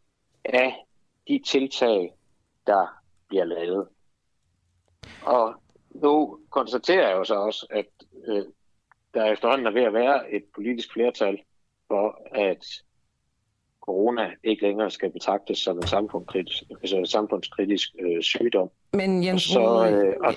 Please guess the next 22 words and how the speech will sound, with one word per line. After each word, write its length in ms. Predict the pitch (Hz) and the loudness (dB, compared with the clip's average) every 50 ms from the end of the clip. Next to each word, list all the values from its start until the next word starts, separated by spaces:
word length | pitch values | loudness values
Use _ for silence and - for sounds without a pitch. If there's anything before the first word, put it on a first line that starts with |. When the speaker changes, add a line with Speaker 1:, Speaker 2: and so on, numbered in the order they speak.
| - - | -2 -2
Speaker 1:
og 120 | - 127 - | -2 0 2
så 100 | - 143 | 2 4
er 180 | 123 117 135 | 4 4 4
der 80 | 156 131 | 4 4
jo 80 | 113 | 2
ikke 120 | 131 143 147 | 2 2 2
nogen 140 | 135 135 131 | 0 0 2
grund 240 | 123 127 135 135 | 0 -2 -2 -2
til 120 | - - 135 | -2 0 0
at 120 | 110 95 | 0 0
bevare 360 | - 95 90 107 113 107 90 | -2 -4 0 0 0 0 0
mundbind. 360 | 90 101 110 120 - 98 87 - _ _ _ _ _ _ - - | -2 -6 -8 -8 -8 -12 -16 -16 _ _ _ _ _ _ -8 -4
Speaker 2:
Jeg 120 | 180 180 | -4 -2
har, 300 | 175 185 196 196 - - | -2 -2 -2 -2 -4 -4
øh, 580 | 147 185 190 185 180 180 170 170 165 160 160 156 | -2 -2 -2 0 0 0 0 0 0 0 0 0
vi 60 | 156 | 2
har 260 | 170 175 220 220 - - - | 2 2 0 -2 -4 -4 -2
en 240 | - 185 180 175 | 0 0 2 2
lytter, 320 | 165 165 190 185 196 202 208 | 2 2 2 0 0 -2 -2
som, 360 | 208 - - 180 165 160 160 | -4 -4 -4 -2 0 0 0
øh, 260 | 160 156 151 147 147 | 0 0 0 -2 -2
skriver, 540 | 143 147 - - 196 185 - - 180 175 170 | -4 -4 -6 -4 -2 -2 -2 0 0 -2 -2